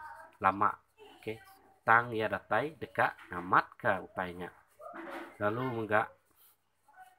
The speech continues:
di tu si nulis Yesus ngeramat ke Bub Kudus, ulih ngiring mensia dalam penghidup sidak. Ia hendak meri Yakub ti barau lebuh ia nyebut,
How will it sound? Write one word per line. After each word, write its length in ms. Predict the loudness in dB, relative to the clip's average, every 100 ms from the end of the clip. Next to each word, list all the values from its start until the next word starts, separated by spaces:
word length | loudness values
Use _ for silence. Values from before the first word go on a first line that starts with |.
| _
di 80 | -8
tu 160 | -4 -6 -6
si 200 | -10 -10 -14 -20 -8
nulis 420 | 0 2 0 -2 -10
Yesus 580 | -8 -6 -2 -2 -2 -14 _ _ _ _ _ -20 _ -20 -20 -20 -20 _ _ _ _
ngeramat 640 | -2 2 4 6 4 2 -4
ke 160 | -4
Bub 240 | -2 -6 -6
Kudus, 560 | -4 -2 -2 -4 -14 -18 _ -8
ulih 240 | -4 -4 -4
ngiring 320 | -4 0 0
mensia 480 | -2 -6 -4 0 0
dalam 240 | 0 -2
penghidup 480 | -2 -8 -8 -10 -10
sidak. 400 | -12 0 0 0 _ _ _ _ _ _ _
Ia 400 | 0 2 2 0
hendak 240 | -2 -4 -4
meri 240 | -6 -4
Yakub 400 | -6 -6 -6 -6 _ _
ti 80 | -4
barau 480 | 0 2 2 0
lebuh 320 | -4 -2 -4 -4
ia 160 | -8
nyebut, 320 | -8 -4 -4